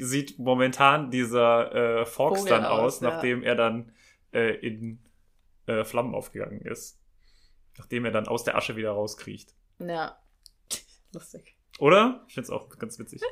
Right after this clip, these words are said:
Speaker 2: <laughs>
Speaker 1: Ähm, aber Dumbledore kommt dann rein und Harry ist total entsetzt und sagt, "Ah, ich,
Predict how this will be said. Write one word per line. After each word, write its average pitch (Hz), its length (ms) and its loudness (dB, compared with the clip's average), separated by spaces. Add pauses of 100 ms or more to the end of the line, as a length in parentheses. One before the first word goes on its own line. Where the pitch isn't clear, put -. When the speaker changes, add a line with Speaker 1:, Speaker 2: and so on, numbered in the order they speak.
(180)
Speaker 2:
<laughs> - 320 -12
Speaker 1:
Ähm, 131 520 4 (120)
aber 147 420 8 (300)
Dumbledore 180 340 8
kommt 175 180 0
dann 143 120 4
rein 127 400 8
und 131 180 -2
Harry 127 160 0
ist 131 100 -4
total 135 720 4
entsetzt 123 540 2
und 117 80 -6
sagt, 123 320 6
"Ah, 311 260 8
ich, 302 60 0